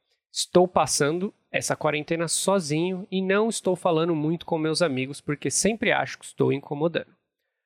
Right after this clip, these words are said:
Quando não estou ocupado com o meu trabalho em home office, tem duas coisas que não estão saindo da minha cabeça. A primeira delas é o relacionamento com a minha família. Meu, <laughs> o meu, meu é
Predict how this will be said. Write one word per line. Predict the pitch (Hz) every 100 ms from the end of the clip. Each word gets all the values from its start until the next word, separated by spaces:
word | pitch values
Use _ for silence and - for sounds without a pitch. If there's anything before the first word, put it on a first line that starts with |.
| _ _ _
Quando | - 285
não | 269
estou | 226 - 185
ocupado | 160 - - 156 147
com | -
o | 135
meu | 131
trabalho | 127 123 135 131
em | 123
home | 120 117 139
office, | 156 - -
tem | 143
duas | 143 175 -
coisas | - 151 147 -
que | 156
não | 151 156 160
estão | - 156 147
saindo | - 139 139
da | 139
minha | 139
cabeça. | - 127 - - - -
A |
primeira | - 139 131 175
delas | 160 135 135 139
é | 135
o | 131
relacionamento | 135 139 - 135 127 139
com | -
a | 139
minha | 135
família. | 185 147 123 165 _ _ _ _ 135
Meu, | 135 135 135 131 - - _ _ _ _ -
<laughs> | 117 139
o | 151
meu, | 151 160 160 170 175 - _ _ _ _ _
meu | 151 190 160
é | 180 180